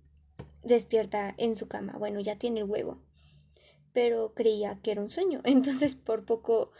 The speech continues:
aplasta el huevo, pero, bueno, aplasta el huevo, pero ahí es donde se da cuenta que ese huevo es casi indestructible. Aquí a Oi no las muestran como un poco deprimida.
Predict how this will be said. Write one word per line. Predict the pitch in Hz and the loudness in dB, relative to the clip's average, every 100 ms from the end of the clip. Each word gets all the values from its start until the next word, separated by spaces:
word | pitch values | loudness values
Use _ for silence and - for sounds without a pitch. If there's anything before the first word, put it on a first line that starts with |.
| - _ | -20 _
aplasta | 196 208 196 208 | -6 -6 -4 -2
el | |
huevo, | 202 202 196 196 | 0 0 -2 0
pero, | 254 262 247 - _ _ _ _ - | 2 2 2 -4 _ _ _ _ -2
bueno, | 233 | 0
aplasta | 208 262 277 269 330 | 2 4 2 4 2
el | |
huevo, | 285 226 196 196 | 4 4 2 0
pero | 226 208 | 0 2
ahí | 220 | 2
es | 254 | 0
donde | 254 240 240 | 0 0 0
se | 226 | 0
da | 214 | 0
cuenta | 262 240 226 | -2 -2 -4
que | 220 - | -4 -2
ese | 226 - 233 | -2 0 2
huevo | 247 226 226 | 2 2 2
es | 233 220 | 0 -2
casi | - - 214 208 - 226 247 - | -8 -6 -6 -6 -6 -6 -8 -6
indestructible. | 226 214 220 - 220 - 294 220 - _ - - - _ _ _ - | -6 -6 -10 -10 -10 -4 -4 -4 -8 _ -20 -20 -20 _ _ _ 0
Aquí | 262 262 330 | 0 4 6
a | 392 320 | 8 6
Oi | 302 | 4
no | 311 | 2
las | 269 | 2
muestran | 226 233 247 247 | 0 -2 -4 -4
como | 233 226 220 | -4 -2 -2
un | 226 226 - _ - | -4 -10 -20 _ 2
poco | 247 247 254 | 2 2 0
deprimida. | 233 214 220 208 202 202 - - | 2 0 -4 -6 -4 -6 -10 -16